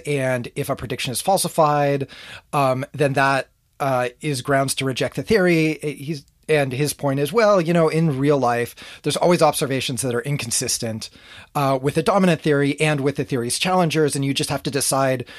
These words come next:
which inconsistencies you're willing to live with versus not, and how do you come up with that? That's partly like a social process. Scientists might decide that this set of inconsistencies is,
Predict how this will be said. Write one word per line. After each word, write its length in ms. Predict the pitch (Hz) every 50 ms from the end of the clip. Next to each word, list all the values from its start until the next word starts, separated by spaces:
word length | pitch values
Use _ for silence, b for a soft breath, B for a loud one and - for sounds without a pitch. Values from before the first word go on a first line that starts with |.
| B B B B
which 260 | - - 165 160 - 214
inconsistencies 840 | 175 147 - 151 135 - 160 139 - - 135 - - 139 131 -
you're 100 | - 135
willing 280 | 120 131 131 127 131 120
to 140 | 107 113 120
live 180 | 117 123 113
with 160 | 110 120 110 -
versus 380 | - 120 117 - - 127 -
not, 300 | 175 185 185 180 175 151
and 100 | 147 127
how 120 | 120 139 127
do 60 | 127
you 60 | 123
come 180 | - - 160 175
up 140 | 208 -
with 140 | 185 170 -
that? 260 | 175 160 156 156 -
That's 180 | - 123 110 -
partly 320 | - - 139 123 - 131
like 200 | 120 117 113 -
a 100 | 131 - - 196
social 240 | 180 - 185 156
process. 640 | - - 156 143 143 139 - 160 139 139 139 131 - B B B B B B B
Scientists 440 | - - 143 135 123 151 143 - -
might 180 | 143 135 135
decide 360 | - 139 - - 135 131 131 123
that 140 | 127 120
this 380 | - 131 127 - - - - -
set 280 | - - - 160 143 135
of 100 | 131 127
inconsistencies 920 | 139 131 - 147 123 - 143 131 - - 127 117 - 139 127 123 120 120
is, 240 | 120 117 107 110